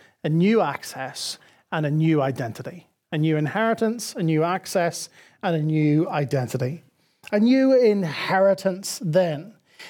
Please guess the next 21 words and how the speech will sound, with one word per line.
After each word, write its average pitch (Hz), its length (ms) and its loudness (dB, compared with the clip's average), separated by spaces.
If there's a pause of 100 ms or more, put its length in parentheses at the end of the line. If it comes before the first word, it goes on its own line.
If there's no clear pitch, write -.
(120)
The 202 80 2
gift 254 440 0
of 294 80 0
adoption 175 680 -2 (340)
means 196 500 2
that 202 180 -2
if 233 300 0
we 285 100 4
are 262 180 2
sons, 175 540 -2
Paul 180 260 2
says, 175 300 0 (260)
then 214 220 0
we 220 160 4
are 202 320 4 (320)
heirs. 202 880 2 (160)
That's 196 380 0
chapter 196 420 0
four 180 520 2 (280)
of 170 220 0
Galatians, 202 840 2